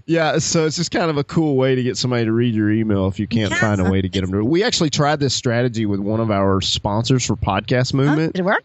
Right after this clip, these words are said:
Speaker 1: And we got through to them. We couldn't find a contact on their
Speaker 2: See?
Speaker 1: website, and we contacted them through YouTube.
Speaker 2: See?
Speaker 1: So,
Speaker 2: Great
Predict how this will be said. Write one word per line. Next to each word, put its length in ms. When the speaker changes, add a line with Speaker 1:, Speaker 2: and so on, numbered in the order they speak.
Speaker 1:
And 140
we 100
got 220
through 280
to 40
them. 240
We 100
couldn't 280
find 260
a 60
contact 640
on 100
their 80
Speaker 2:
See? 80
Speaker 1:
website, 540
and 140
we 80
contacted 500
them 140
through 180
YouTube. 580
Speaker 2:
See? 380
Speaker 1:
So, 460
Speaker 2:
Great 140